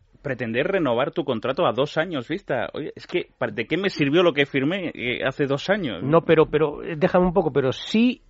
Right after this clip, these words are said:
Speaker 2: y no, mm, quedan dos años que es un, eh, a lo mejor es un buen tiempo para decir, "Oye, me quedan dos años, pero bueno, mm, a lo mejor podemos, eh, eh, eh, ampliar el contrato otros dos años, revisando un poco", en fin, eh, como que hay tiempo,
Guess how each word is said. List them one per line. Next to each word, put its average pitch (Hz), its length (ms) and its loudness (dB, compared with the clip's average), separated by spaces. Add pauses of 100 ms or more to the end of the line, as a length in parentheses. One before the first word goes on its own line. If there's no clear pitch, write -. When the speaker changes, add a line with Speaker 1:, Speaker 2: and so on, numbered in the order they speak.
Speaker 2:
y 175 200 0
no, 185 260 6 (380)
mm, 143 680 0 (120)
quedan 196 240 2
dos 190 120 0
años 202 200 0
que 208 80 -2
es - 80 -6
un, 196 280 -2
eh, 151 160 -2
a 147 100 0
lo 139 100 0
mejor 165 300 0
es 190 120 -2
un 190 160 -4
buen 185 260 2
tiempo 196 600 0 (280)
para 143 160 -2
decir, 160 120 -2
"Oye, 185 140 2
me 123 120 -4
quedan 139 260 -4
dos 156 160 -2
años, 190 380 0 (280)
pero 104 160 -10
bueno, 135 380 0
mm, 120 360 -8
a 104 80 -6
lo 107 80 -8
mejor 113 240 -6
podemos, 131 540 -4
eh, 131 140 -4 (380)
eh, 123 60 -10 (240)
eh, 127 180 -8
ampliar 131 400 -4
el 135 80 -4
contrato 131 460 -4
otros 135 260 -6
dos 127 180 -8
años, 135 340 -4
revisando 127 500 -6
un 131 160 -6
poco", 151 300 0
en 113 60 -8
fin, 190 240 -2
eh, 139 120 -16
como 139 360 -2 (120)
que 170 120 4
hay 233 140 2
tiempo, 233 760 2